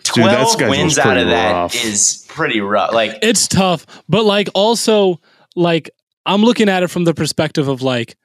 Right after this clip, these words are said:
Speaker 3: I think they get one on the Chargers just because they, I thought they played the Chargers really well this year. Right. And I think they, you know, if the Chargers got better, they both, like, both of these teams got better. I can see a world where they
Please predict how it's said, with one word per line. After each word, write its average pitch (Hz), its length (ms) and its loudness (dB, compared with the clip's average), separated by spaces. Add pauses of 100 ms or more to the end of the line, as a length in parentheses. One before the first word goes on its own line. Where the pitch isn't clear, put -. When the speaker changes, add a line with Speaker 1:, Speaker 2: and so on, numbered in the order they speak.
(240)
Speaker 3:
I 147 120 0
think 165 220 0
they 170 140 2
get 143 180 -4
one 147 100 -4
on 143 120 -2
the 139 60 -2
Chargers 123 400 -6
just 123 180 -10
because 123 260 -8
they, 143 200 -6
I 131 100 -4
thought 135 180 -6
they 139 80 -4
played 131 240 -8
the 131 80 -6
Chargers 123 520 -6
really 120 240 -2
well 113 300 -4
this 107 240 -10
year. 110 300 -10 (880)
Right. 123 240 -2
And 120 100 -6
I 120 80 -2
think 127 220 -6
they, 123 240 -4 (340)
you 143 120 -8
know, 117 80 -4
if 113 80 -10
the - 80 -10
Chargers 139 340 -6
got 135 220 -2
better, 135 220 -2
they 127 180 -4
both, 123 260 -4 (160)
like, 127 180 -8
both 135 300 -6
of 135 40 -18
these 135 180 -4
teams 127 200 -10
got 127 220 -6
better. 120 240 -8
I 127 140 -12
can 127 140 -8
see - 140 -8
a 120 80 -6
world 113 220 -6
where 113 80 -10
they 113 200 -8